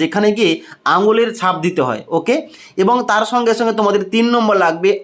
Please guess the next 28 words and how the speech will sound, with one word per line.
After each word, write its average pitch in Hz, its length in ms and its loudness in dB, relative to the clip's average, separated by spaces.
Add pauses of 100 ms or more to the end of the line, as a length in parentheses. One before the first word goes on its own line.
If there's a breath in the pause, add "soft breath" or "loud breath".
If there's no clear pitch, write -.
(160)
আইরিস 226 360 0
স্ক্যানার, 156 360 0
অর্থাৎ 220 260 -2 (180)
আধার 208 280 2
সেন্টারে 214 340 0
তোমরা 208 260 2
দেখবে 180 220 -2 (100)
যে 220 60 0 (120)
চোখের 185 280 2
একটা 214 220 0
স্ক্যান 180 380 0
নিয়ে 190 200 4
থাকে, 170 200 -2 (460 loud breath)
ওটা 185 240 2
কিন্তু 220 300 -2 (300)
আইরিস 185 320 2
স্ক্যানার, 123 300 -2 (420 loud breath)
ওটা 185 240 2
কিন্তু 226 220 0 (180)
অবশ্যই 196 400 0
লাগবে। 196 240 0 (140)
তার 214 120 2 (100)
সঙ্গে 233 280 0
সঙ্গে 214 180 2 (180)
জিপিএস 196 420 0 (120)
ডিভাইস 208 300 0 (120)
লাগবে, 196 260 0 (340 loud breath)
যেটা 180 160 2